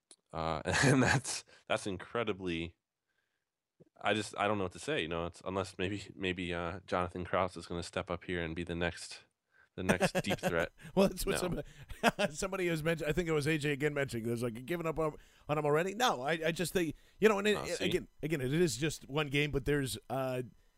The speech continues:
Speaker 2: y-, yeah, I don't know. I, I think that's something that might still kinda bite them in the ass moving forward. But again,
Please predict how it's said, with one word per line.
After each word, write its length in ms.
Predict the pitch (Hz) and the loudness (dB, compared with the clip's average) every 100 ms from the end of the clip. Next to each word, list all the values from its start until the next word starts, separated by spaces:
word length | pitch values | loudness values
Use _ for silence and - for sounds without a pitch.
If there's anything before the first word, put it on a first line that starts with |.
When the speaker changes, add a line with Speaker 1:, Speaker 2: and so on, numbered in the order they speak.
| _ _ _ - | _ _ _ -10
Speaker 2:
y-, 480 | 147 160 135 175 175 | -10 -10 -12 -10 -8
yeah, 240 | 196 202 151 | 2 4 6
I 100 | 190 | 4
don't 140 | 190 | 4
know. 220 | 156 123 - | 4 2 0
I, 140 | 147 160 - | 2 2 2
I 100 | 165 | 2
think 180 | - 190 | 4 4
that's 180 | 170 - | 4 4
something 340 | 180 156 165 | 2 2 2
that 200 | 151 139 143 | 4 2 2
might 280 | 147 156 | 2 2
still 260 | - - 143 | -2 2 2
kinda 220 | 156 147 | 4 4
bite 240 | - 143 143 | 6 4 2
them 140 | 143 | 0
in 80 | 131 | 2
the 120 | 127 | 4
ass 200 | 143 127 | 2 2
moving 220 | 143 131 | 0 -2
forward. 300 | 127 156 143 143 | 2 2 2 0
But 60 | |
again, 320 | 151 156 104 | 2 2 2